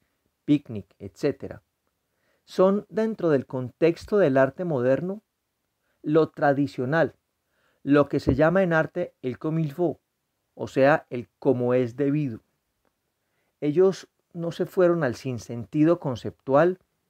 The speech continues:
a los abstractos totales, pero en su momento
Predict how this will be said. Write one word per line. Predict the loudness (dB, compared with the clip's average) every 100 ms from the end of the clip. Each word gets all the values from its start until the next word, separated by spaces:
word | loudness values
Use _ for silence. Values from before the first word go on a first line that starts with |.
| _ _ _ -8
a | -4
los | -2 -2
abstractos | -4 -2 0 0 -2 -10 -10
totales, | -14 -10 2 4 4 0 -10 _ _ _ _ _ _ _ _ -2
pero | 0 0
en |
su | -2 -4
momento | -2 -2 -4 -6 -8